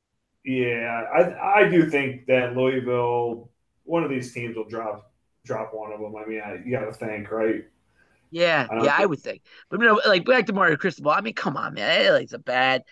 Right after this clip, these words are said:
Speaker 2: you know, I think it's one of those things, like, his recruiting has gotten better. They look like, even with the loss, are probably, like, an eight-win team. So they're better than they were last year, but just, that's just a bad loss. I just can't believe it.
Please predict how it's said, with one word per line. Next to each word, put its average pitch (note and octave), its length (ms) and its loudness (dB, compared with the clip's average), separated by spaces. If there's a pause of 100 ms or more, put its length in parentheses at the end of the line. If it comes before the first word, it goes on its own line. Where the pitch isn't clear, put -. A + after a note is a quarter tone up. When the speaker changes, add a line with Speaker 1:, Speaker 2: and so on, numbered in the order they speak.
(220)
Speaker 2:
you D#3+ 120 -10
know, D#3+ 200 -6
I E3+ 120 -2
think G3 220 -12 (440)
it's D#3 200 -6
one F3 160 4
of F3 60 6
those D#3 140 0
things, E3 280 -4
like, C3+ 240 4 (840)
his C3+ 160 -4
recruiting E3+ 420 2
has D#3+ 100 -2
gotten D#3+ 240 2
better. D3+ 460 2 (380)
They C#3+ 100 -4
look C#3+ 420 0
like, D#3+ 320 4 (260)
even F3+ 220 -6
with F3 120 -2
the D3+ 80 2
loss, C#3+ 340 6
are C3+ 60 -4
probably, D#3+ 260 2
like, A#2+ 140 2
an A#2 100 -10
eight-win C3 480 -4
team. C3+ 500 -6 (380)
So - 100 -8
they're C#3+ 120 0
better D3+ 260 4
than D#3 120 -2
they C#3 100 0
were B2+ 160 2
last C3+ 380 0
year, G2+ 80 -10
but A2+ 140 -12
just, - 180 -16
that's B2+ 180 -2
just D3+ 160 -8
a A#2 40 -8
bad A#2 360 -2
loss. A2+ 280 2
I - 80 -10
just A#2 200 -14
can't C3+ 280 -10
believe B2 260 -6
it. A#2 120 -10